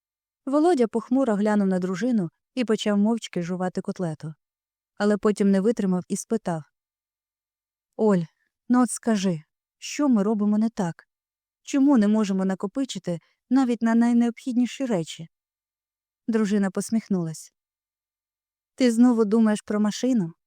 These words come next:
Я ж казала тобі, ось виплатимо іпотеку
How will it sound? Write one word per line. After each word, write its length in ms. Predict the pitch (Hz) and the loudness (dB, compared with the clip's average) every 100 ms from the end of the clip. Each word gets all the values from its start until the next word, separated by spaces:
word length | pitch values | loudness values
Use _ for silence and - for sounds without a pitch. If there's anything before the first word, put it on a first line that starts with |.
| _ _ _ _ - | _ _ _ _ -4
Я 160 | 269 | -2
ж 80 | 277 | -2
казала 420 | - 285 262 202 170 | 0 -2 0 0 -2
тобі, 340 | 180 165 160 _ _ _ | -6 -8 -12 _ _ _
ось 200 | 302 294 | -4 -2
виплатимо 580 | 233 277 269 220 208 202 | 0 0 0 -2 0 0
іпотеку 640 | - 220 202 262 - - | -2 -4 -4 -2 -4 -4